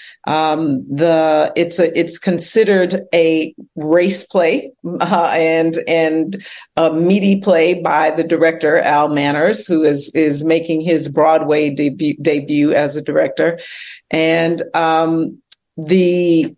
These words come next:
the, uh, Black actors, well, all of the actors are, are basically expected to perform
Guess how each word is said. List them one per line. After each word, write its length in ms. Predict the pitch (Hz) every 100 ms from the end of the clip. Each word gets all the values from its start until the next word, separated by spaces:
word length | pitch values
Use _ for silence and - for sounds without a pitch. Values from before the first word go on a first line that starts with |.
| -
the, 800 | 156 156 180 175 170 160 156 - _ _ _ _ _ _ _ _ _ _ _ _ _ _ _ -
uh, 380 | 185 170 160 -
Black 400 | 170 190 190 -
actors, 580 | - 175 175 185 175 175
well, 160 | 196 185
all 200 | 202 269
of 60 |
the 100 | 190
actors 420 | - 165 165 147 147
are, 420 | 160 160 156 156
are 400 | - 156 156 156
basically 880 | 151 131 196 220 214 202 185 165 160
expected 720 | 165 165 - 170 156 170 -
to 220 | - 175
perform 840 | 170 165 - 170 165 160 160 151